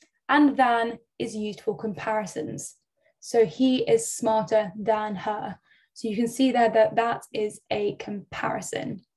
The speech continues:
The next example we have is affect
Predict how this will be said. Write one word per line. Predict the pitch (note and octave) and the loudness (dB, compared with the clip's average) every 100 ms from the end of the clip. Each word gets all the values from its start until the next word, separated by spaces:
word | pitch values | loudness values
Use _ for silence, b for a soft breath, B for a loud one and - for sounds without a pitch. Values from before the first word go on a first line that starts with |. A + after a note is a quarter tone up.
| _ _ _ _ _ _ _ B B B B B - | _ _ _ _ _ _ _ B B B B B 2
The | |
next | C4 D#4+ D#4+ | 4 4 2
example | D4+ C#4 C#4 C#4 | -2 2 2 2
we | C#4 | 2
have | C4 C4 C4 C4 - _ | 2 4 4 4 -2 _
is | A3+ A3 G#3+ - _ _ _ | 0 2 0 -4 _ _ _
affect | - F3+ - B3+ - - | -12 -4 0 0 0 -12